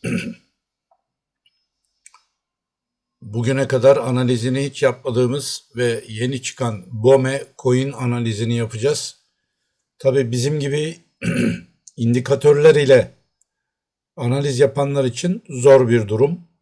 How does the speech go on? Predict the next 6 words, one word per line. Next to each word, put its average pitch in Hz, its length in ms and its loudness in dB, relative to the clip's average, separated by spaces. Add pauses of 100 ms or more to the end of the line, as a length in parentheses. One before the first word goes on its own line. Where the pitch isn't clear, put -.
(180)
Çünkü 123 680 0 (960)
veri 117 460 0
akışı 131 460 -2
çok - 240 0
fazla 127 380 4
yok. 113 640 2